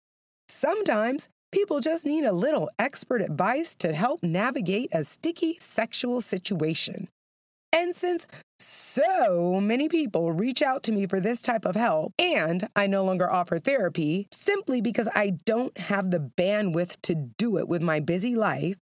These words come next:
I have launched a new service to address all of these concerns,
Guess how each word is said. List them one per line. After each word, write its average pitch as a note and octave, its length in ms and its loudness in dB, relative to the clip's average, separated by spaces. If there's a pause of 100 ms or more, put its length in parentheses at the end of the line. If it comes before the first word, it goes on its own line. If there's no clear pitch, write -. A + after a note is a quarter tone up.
I G3+ 220 2
have C4 560 -2
launched A#3 440 -2
a F#3+ 120 2
new F#3 400 0
service F3 560 0 (260)
to G3 140 0
address G#3 420 0 (140)
all F#3 400 2
of D#3+ 100 -2
these F#3+ 200 0
concerns, D#3 680 -2